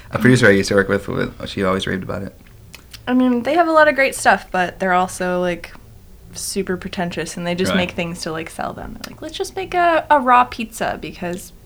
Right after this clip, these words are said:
Speaker 2: raw vegan people still wanna eat pizza,
Speaker 1: Right.
Speaker 2: but that's not, there's nothing raw or vegan about
Speaker 1: <laughs>
Speaker 2: pizza.
Speaker 1: No pizza whatsoever.
Speaker 2: No,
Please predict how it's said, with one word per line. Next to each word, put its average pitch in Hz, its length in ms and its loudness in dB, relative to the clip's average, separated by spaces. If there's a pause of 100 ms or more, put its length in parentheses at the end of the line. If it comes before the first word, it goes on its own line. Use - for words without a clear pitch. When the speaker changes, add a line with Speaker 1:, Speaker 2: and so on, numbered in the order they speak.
(720)
Speaker 2:
raw 233 240 10
vegan 226 260 2
people 202 340 2
still 233 260 2
wanna 214 220 4
eat 202 200 -6
pizza, 175 540 2 (280)
Speaker 1:
Right. - 120 2
Speaker 2:
but 196 80 4
that's 208 200 6
not, 220 200 6
there's 214 180 0
nothing 208 420 4
raw 185 240 6
or 190 80 4
vegan 175 340 -2
about 156 220 4
Speaker 1:
<laughs> - 100 10
Speaker 2:
pizza. - 200 12
Speaker 1:
No - 220 12
pizza 131 280 6
whatsoever. 95 680 4
Speaker 2:
No, 202 380 2